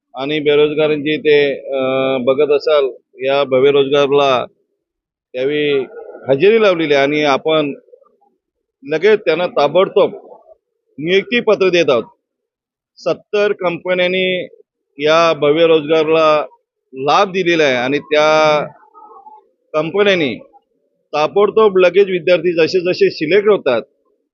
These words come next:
तसं तसं त्यांना नियुक्ती पत्र आमच्या नेत्यांच्या हस्ते त्यांना देत आहोत आणि चांगला असा प्रतिसाद सन्माननीय खासदार श्रीकांत शिंदे साहेबांच्या माध्यमातून झालेला आहे.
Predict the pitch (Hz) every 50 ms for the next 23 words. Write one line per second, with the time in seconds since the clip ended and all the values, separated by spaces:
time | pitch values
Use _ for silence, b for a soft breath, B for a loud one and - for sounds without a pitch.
0 | - 147 139 170 185 180 180 185 170 175 185 175 175 175 175 175 175 170 170 175
1 | 156 - 202 190 - - 175 147 - 180 175 170 165 156 151 151 143 160 160 160
2 | 156 156 156 156 151 151 147 143 - 160 156 160 151 - 165 143 135 135 - 160
3 | 156 156 151 156 151 131 151 175 190 - 165 131 113 107 - _ _ _ _ _
4 | _ _ - 156 180 196 202 208 208 202 - - 175 175 185 214 233 233 226 -
5 | 226 226 220 - 196 180 180 - 208 196 - 220 180 147 - - _ - - _
6 | _ _ _ _ _ _ _ _ _ _ _ _ - 160 156 160 170 175 180 185
7 | 190 190 185 - - 160 147 143 170 180 170 - 165 143 - 165 170 170 - 170
8 | 160 170 170 - 165 156 151 147 160 165 165 170 160 147 143 143 160 165 156 160
9 | 160 170 170 160 147 135 131 156 175 170 151 120 104